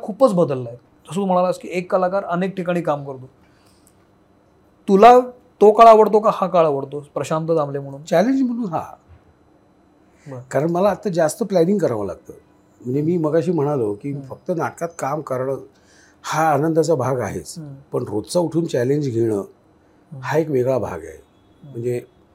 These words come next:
Speaker 2: मला सहा महिन्याचं प्लॅनिंग करायला लागतं. जर
Speaker 1: हम्म.
Speaker 2: मला तू त्या दिवशी पाहिजेच आहेस किंवा
Speaker 1: हम्म.
Speaker 2: for
Speaker 1: हम्म.
Speaker 2: example असं ठेव,
Speaker 1: हम्म.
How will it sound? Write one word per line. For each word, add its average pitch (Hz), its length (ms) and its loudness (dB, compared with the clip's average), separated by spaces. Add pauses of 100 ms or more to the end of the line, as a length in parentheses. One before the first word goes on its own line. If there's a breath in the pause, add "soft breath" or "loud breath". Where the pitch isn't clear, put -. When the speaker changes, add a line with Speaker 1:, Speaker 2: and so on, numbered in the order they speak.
(540 soft breath)
Speaker 2:
मला 123 180 -6
सहा 127 320 -2
महिन्याचं 139 300 0
प्लॅनिंग 120 300 -4
करायला 104 220 -8
लागतं. 101 340 -12 (260)
जर 113 100 -4
Speaker 1:
हम्म. 131 180 -6
Speaker 2:
मला 135 120 -6
तू 147 280 -10 (500)
त्या 131 140 0
दिवशी 139 260 -8
पाहिजेच 131 480 -2
आहेस 98 180 -10
किंवा 196 340 -2
Speaker 1:
हम्म. - 200 -8
Speaker 2:
for 180 80 0
Speaker 1:
हम्म. 160 100 -2
Speaker 2:
example 143 360 -4
असं 123 180 -8
ठेव, 113 180 -10
Speaker 1:
हम्म. 139 380 -14